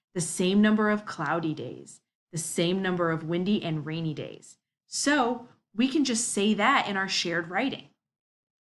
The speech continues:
What is the weather like on Woodland's playground? Well, it's the same as Carver's, right? So we can say Woodland's playground has nine sunny days. There were three cloudy days. There was one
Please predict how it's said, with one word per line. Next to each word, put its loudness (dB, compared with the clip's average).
What 0
is -2
the 2
weather 2
like 0
on 0
Woodland's -2
playground? -10
Well, 0
it's -8
the 0
same -2
as -2
Carver's, -2
right? -8
So 2
we 2
can 0
say 0
Woodland's 2
playground 0
has -6
nine 0
sunny -6
days. -12
There 4
were 4
three -2
cloudy 0
days. -8
There 4
was 2
one 0